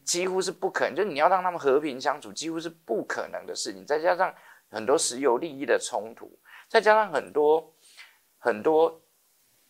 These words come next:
欧洲的国家，很多西方国家在里面有很深的利益，因为那边都产油，所以你要让这个地方和平下来是很难很难的。那真正我们看到，眼睛看到最大的转变是什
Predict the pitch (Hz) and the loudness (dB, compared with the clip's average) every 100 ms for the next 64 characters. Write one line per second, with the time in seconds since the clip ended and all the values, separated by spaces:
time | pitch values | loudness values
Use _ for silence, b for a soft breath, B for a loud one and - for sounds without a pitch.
0 | _ - 160 147 165 151 123 104 104 107 | _ 2 2 6 4 4 2 0 -6 2
1 | 120 131 98 110 120 123 117 117 - 98 | 4 4 2 -6 -6 0 0 0 -4 -8
2 | 113 107 160 107 95 123 127 113 - 117 | -8 -2 -2 -2 -10 -10 -6 -6 -4 -6
3 | 80 98 - 120 131 107 113 104 113 151 | -6 -10 -4 -2 0 -2 -2 -8 -10 -10
4 | 220 214 214 208 - 107 82 82 78 - | -10 -6 -6 -6 -4 -4 -4 -10 -14 -14
5 | b b b b - 254 190 160 214 214 | b b b b -2 0 2 2 4 4
6 | 185 185 175 185 160 156 156 175 _ _ | 2 -2 -2 -4 2 4 4 -2 _ _
7 | _ _ - 139 147 131 160 123 - - | _ _ 0 0 0 -4 -4 -2 -6 -6
8 | 113 90 87 - 98 - - 62 - - | -8 -6 -10 -8 -10 -10 -18 -16 -18 -18
9 | B B B B 254 - _ _ - 214 | B B B B 0 0 _ _ 2 4
10 | 220 220 196 147 - _ _ _ _ _ | 6 4 4 0 -12 _ _ _ _ _
11 | _ _ 131 113 - 185 170 160 135 127 | _ _ -2 -2 2 4 8 6 6 2
12 | 110 160 180 190 160 139 107 - - 160 | 2 -4 -2 2 8 8 8 0 0 0
13 | 120 151 101 - 85 92 104 107 104 | 4 2 2 -4 -6 -6 -10 -10 -14